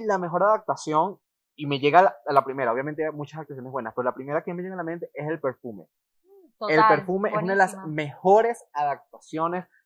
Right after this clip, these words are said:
Speaker 1: del cin-, de un libro al cine, de verdad es espectacular como lo hicieron. Eh, y los detalles que cambiaron son detalles que en vez de cambiar la trama,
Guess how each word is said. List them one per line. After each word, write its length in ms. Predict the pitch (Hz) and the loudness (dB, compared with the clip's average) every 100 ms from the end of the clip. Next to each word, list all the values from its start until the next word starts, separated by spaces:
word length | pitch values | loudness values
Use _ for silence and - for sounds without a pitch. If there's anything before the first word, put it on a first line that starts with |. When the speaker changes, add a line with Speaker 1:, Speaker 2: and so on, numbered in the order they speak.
| _ | _
Speaker 1:
del 340 | 123 127 123 | -2 -2 -2
cin-, 380 | - 143 139 147 | -6 -8 -8 -4
de 80 | 139 | -2
un 100 | 143 | -2
libro 320 | 151 156 160 131 | -2 2 2 2
al 220 | 117 113 | -2 -4
cine, 340 | - 147 151 | -8 -8 -4
de 80 | 143 | -2
verdad 260 | 120 113 123 | 0 -2 -4
es 60 | |
espectacular 760 | _ 113 - 120 107 104 110 - | _ -10 -8 -10 -6 -2 -2 -2
como 200 | 147 135 | -8 -8
lo 60 | 110 | -8
hicieron. 360 | 135 131 135 _ _ _ _ | -4 -2 -2 _ _ _ _
Eh, 240 | 143 135 135 | -2 0 0
y 100 | 151 | 4
los 160 | 165 160 | 4 6
detalles 380 | 147 143 156 | 6 4 4
que 120 | - 202 | -4 0
cambiaron 600 | 139 135 147 147 190 180 | 0 2 6 6 6 -2
son 160 | 165 | -2
detalles 320 | 160 175 185 - | 2 2 0 0
que 220 | 175 - | -2 -2
en 160 | 151 147 | -8 -2
vez 100 | 147 | -2
de 140 | 196 | 0
cambiar 440 | 190 147 139 151 156 | -2 -6 -2 0 2
la 140 | 175 | 2
trama, 320 | 175 185 202 | 2 0 -2